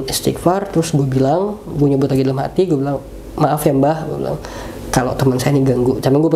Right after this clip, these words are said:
pakai, pakai bahasa Jawa kan. Eh, akhirnya, eh, udah, gue ngerasa udah nggak, udah aman kan. Dan gue jalan lagi, Bang.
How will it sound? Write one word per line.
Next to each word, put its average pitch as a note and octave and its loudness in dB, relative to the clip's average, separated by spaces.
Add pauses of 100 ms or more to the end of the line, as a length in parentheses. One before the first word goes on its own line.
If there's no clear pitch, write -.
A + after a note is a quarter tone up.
(100)
pakai, C3+ 2 (120)
pakai C#3 0
bahasa B2+ 0
Jawa C3 2
kan. B2 -6 (800)
Eh, B2 2
akhirnya, C#3 2 (260)
eh, C3 0
udah, C#3 2 (1200)
gue D3+ 6
ngerasa C#3+ 0
udah D3 4
nggak, B2+ -4
udah D3 4
aman E3 4
kan. D3+ 0 (540)
Dan C3 4
gue D#3 4
jalan F#3 2
lagi, A3 2
Bang. G3+ 0